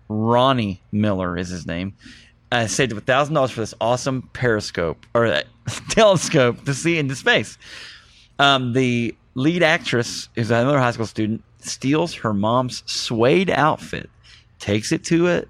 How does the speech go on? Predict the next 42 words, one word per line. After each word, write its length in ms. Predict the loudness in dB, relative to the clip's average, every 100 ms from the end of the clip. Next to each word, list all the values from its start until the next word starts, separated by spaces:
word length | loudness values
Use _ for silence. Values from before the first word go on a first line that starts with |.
| -10
<laughs> 180 | -12 _ -6
takes 260 | -4 -2 -4
it 140 | 0
to 100 | 2
a 40 | 2
party, 440 | 2 2 0 -4 -10 -20 -10
and 120 | -6 -2
someone 300 | 0 0 -2
spills 300 | -2 -4 -2
wine 340 | -2 0 0
on 180 | -2 -4
it. 100 | -6 _ -20 _ _
She 220 | -6 -4 -2
can't 260 | -2 -2
get 120 | 0
it 100 | -2
cleaned, 420 | -4 -4 -4 -4 -8 _ _ -20 _ _ -6
so 360 | 0 2 0 -6 _
he 480 | -2 0 0 -2 -6 -16 _ _ _
buys 300 | 0 0 0
her 100 | 0
a 60 |
new 120 | 2 2
outfit 240 | 0 -4
with 100 | -4
that 160 | -2 -2
thousand 260 | -4 -2
dollars. 300 | -2 -4 -6 -18 -12 -2
But 120 | 0
in, 220 | 2 0 -4
in 160 | 0 0
turn, 420 | 2 2 2 0 -2
you 80 | 2
know 100 | 4
what 100 | 4
he 100 | 2
gets 240 | 2 0
in 120 | -2 0
turn? 320 | 2 2 0 -6 _ _ _ -20 _ _ _ _ -6
He 100 | -4
gets 200 | -4
to 100 | -4